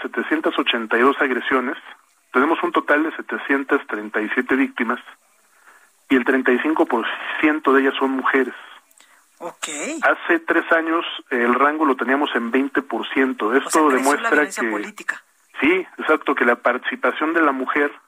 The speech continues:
Speaker 1: ha sido recibida con violencia, y esto me parece lamentable.
Speaker 2: Totalmente.
Speaker 1: Porque además, déjame decirte, todavía no estamos integrando el delito de violencia política de género, que este afecta en su totalidad a las mujeres,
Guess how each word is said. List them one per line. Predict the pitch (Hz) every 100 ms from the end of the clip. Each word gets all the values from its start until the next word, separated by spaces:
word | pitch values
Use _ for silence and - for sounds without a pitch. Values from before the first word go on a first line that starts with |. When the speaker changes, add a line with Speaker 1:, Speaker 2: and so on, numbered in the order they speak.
| _ _ _ _ _ _
Speaker 1:
ha | 135 120
sido | 156 156
recibida | - - 120 147
con | 151 123
violencia, | 101 101 127 143 127
y |
esto | 131 -
me | 143
parece | 117 117 - 139
lamentable. | 110 104 101 - 135 120 104 -
Speaker 2:
Totalmente. | - 143 - 147 -
Speaker 1:
Porque | 156 127
además, | 127 156
déjame | 147 170 151
decirte, | 120 151 147 131
todavía | - 160 156
no | 156 151
estamos | - 151 151
integrando | 127 113 117 123 139 143
el |
delito | 117 113 120 135
de | 113
violencia | 104 123 123
política | 127 104 113 127 120 110
de | 110
género, | 131 127 110
que | - 127
este | -
afecta | 131 - 135 - 170
en | 156
su | - 110
totalidad | 107 - 107 113 123
a |
las | 123 120
mujeres, | 123 - 131 143